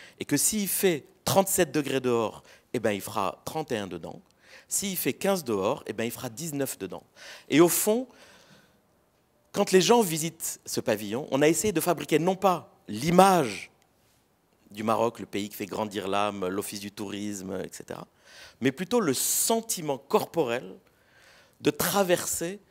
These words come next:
ce lieu par la lumière, par les odeurs, par la température et par une présence qui est assez ambivalente.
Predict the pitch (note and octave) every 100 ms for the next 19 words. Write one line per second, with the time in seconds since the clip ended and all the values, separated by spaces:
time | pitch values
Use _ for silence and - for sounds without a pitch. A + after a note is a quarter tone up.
0 | _ - - A2+ A2 C#3+ G3 - _ _
1 | - C3+ C3+ B2+ A2+ - G#2 G2+ G#2 A2+
2 | D#3 F3 - _ _ _ - E3 D3+ C3
3 | A2 A2 C3+ - _ _ _ - F3+ D#3+
4 | D3 C#3 B2+ A#2 - C3 E3+ - - -
5 | D3 G3+ F#3+ F#3 D3+ E3+ C3+ F3 - -
6 | - - - - - E3 E3 E3 C#3+ -
7 | _ _ _ _ - - - - C4+ G#3+
8 | D3 C3+ G#2 G2 C#3 -